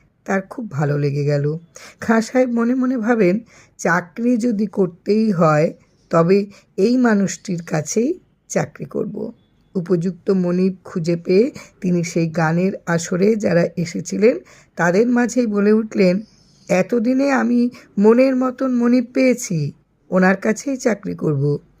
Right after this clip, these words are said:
ছবির মানুষটিকে দেখিয়ে জিজ্ঞাসা করলেন, "এই ভদ্রলোকের নাম কি, কোথায় থাকেন?" ইত্যাদি অনেক কথা।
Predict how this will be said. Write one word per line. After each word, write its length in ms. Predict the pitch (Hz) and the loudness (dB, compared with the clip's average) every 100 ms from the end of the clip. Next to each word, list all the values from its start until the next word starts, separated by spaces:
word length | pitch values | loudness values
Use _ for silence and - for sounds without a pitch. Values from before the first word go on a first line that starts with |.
| - - - | -20 -20 -10
ছবির 360 | - 196 214 202 | 0 2 4 4
মানুষটিকে 600 | 185 180 196 - 185 196 | 2 0 -2 -6 -4 -2
দেখিয়ে 380 | 180 170 190 | -2 -2 -4
জিজ্ঞাসা 460 | 170 180 170 180 214 | -2 -4 -4 -4 -4
করলেন, 420 | 202 220 214 185 214 _ _ _ - | -2 2 4 2 0 _ _ _ -6
"এই 100 | 196 | -2
ভদ্রলোকের 640 | 196 214 247 233 226 247 | -2 -2 -2 -2 -2 -2
নাম 300 | 208 175 220 220 | 0 0 0 -4
কি, 260 | 160 160 - _ _ _ _ - | -6 -6 -10 _ _ _ _ -4
কোথায় 320 | 220 269 254 | -2 2 0
থাকেন?" 480 | 247 147 - 175 - _ _ _ - | 0 -8 -6 -8 -8 _ _ _ -6
ইত্যাদি 380 | 254 - 277 269 | -4 0 0 2
অনেক 340 | 247 220 240 - | 2 2 0 -6
কথা। 380 | - - - | -14 -12 -14